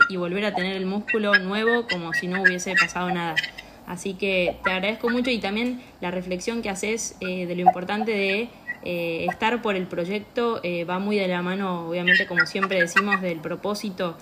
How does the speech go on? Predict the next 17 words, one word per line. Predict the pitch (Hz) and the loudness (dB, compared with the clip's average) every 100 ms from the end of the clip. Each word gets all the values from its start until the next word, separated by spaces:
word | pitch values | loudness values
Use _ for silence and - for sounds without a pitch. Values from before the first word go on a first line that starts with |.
| - - - | -16 -20 -8
de | 185 | -2
Hay | 190 185 | 0 0
Equipo, | 180 208 233 190 | 2 2 2 0
que | 180 175 | 0 0
es | 180 | -2
también | 175 175 180 190 | -4 -4 -2 -2
definirnos | 185 180 180 180 175 | -4 -2 -2 -2 -4
como | 170 165 160 | -6 -6 -2
líderes | 190 185 180 | 0 0 2
políticos | 175 190 190 185 180 | 2 0 -2 -4 -4
sanos | 202 214 226 | -2 -2 -2
que | - 180 | -4 -6
entienden | 170 185 190 190 185 | -4 -4 -2 -4 -4
que | 180 | 2
la | 170 165 170 | 4 4 -2
construcción | 175 - - 220 220 | -2 0 2 0 0
colectiva | 208 175 - 208 226 247 262 | 0 0 -2 0 2 2 2